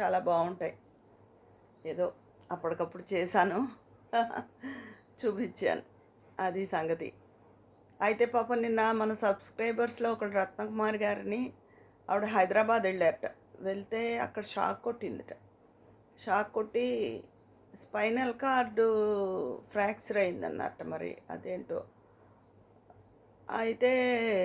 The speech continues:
చాలా బాధ అనిపించింది. చాలా రోజులు రెస్ట్, మందులు అని చెప్పారట. అది విషయం అండి. ఈ మధ్య రెండు సార్లు నాకు మా ఫ్రిడ్జ్ దగ్గర ఒక చోట,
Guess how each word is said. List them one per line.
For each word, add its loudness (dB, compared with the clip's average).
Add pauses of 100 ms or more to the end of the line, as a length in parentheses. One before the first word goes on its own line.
(960)
చాలా 4
బాధ 8
అనిపించింది. -4 (100)
చాలా 0
రోజులు 2
రెస్ట్, -4
మందులు -4
అని 0
చెప్పారట. -8 (2500)
అది 2 (2750)
విషయం -2
అండి. -4 (580)
ఈ 2
మధ్య 8
రెండు 6
సార్లు 2
నాకు 0
మా 0
ఫ్రిడ్జ్ -8
దగ్గర 4
ఒక -4
చోట, 0